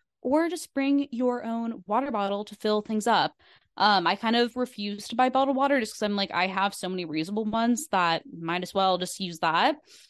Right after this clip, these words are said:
Um, but then this kind of gets into P H quality, which sort of links to all of this. Again, the E P A is in charge of monitor-, monitoring the public drinking water quality, and it typically suggests a range of, like, six point five to nine for a P H level for water,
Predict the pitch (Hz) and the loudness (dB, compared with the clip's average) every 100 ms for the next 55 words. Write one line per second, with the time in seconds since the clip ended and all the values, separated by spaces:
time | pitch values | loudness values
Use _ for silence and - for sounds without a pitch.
0 | _ _ _ 226 233 214 190 160 170 - | _ _ _ 4 6 8 6 2 -2 -8
1 | _ _ _ - 254 240 254 269 302 262 | _ _ _ 0 4 4 4 4 4 4
2 | 254 240 226 208 - 226 185 214 - 196 | 0 -2 -4 -10 -8 -6 -2 -2 -2 -2
3 | 185 180 175 180 - - - 240 226 220 | 0 0 -2 -2 -6 -12 -2 2 4 2
4 | - 196 180 185 - 175 185 175 170 160 | -2 -6 -4 -4 -4 0 0 0 2 4
5 | 175 - - 214 208 202 202 - 202 - | 4 0 -4 -2 2 4 2 0 -4 -4
6 | 196 190 185 180 - 185 180 175 170 180 | -2 0 0 -4 -2 -2 -2 -2 0 2
7 | 180 180 202 214 214 214 214 202 196 190 | 2 0 0 2 4 4 4 2 0 -2
8 | - - _ - 208 226 214 - 202 - | -10 -20 _ -12 -2 0 0 -2 -8 -6
9 | 208 196 190 185 - 165 190 185 180 175 | -4 -2 -2 -4 -6 0 4 4 2 -2
10 | - 190 185 175 185 208 214 196 247 262 | 0 2 2 0 -2 0 0 -2 -4 -2
11 | 277 254 220 214 - 185 180 185 190 180 | -2 -2 0 0 -2 -4 -2 -2 -2 -4
12 | - - 254 - 254 240 233 214 208 - | -4 -4 -4 0 2 2 4 2 2 -2
13 | 175 160 170 214 240 - 190 175 170 - | -2 0 2 2 0 -2 0 0 -4 -8
14 | - 185 175 - 185 185 185 - 170 165 | -6 -2 -2 -2 -2 0 -2 -2 -2 0
15 | 160 214 254 | 4 4 4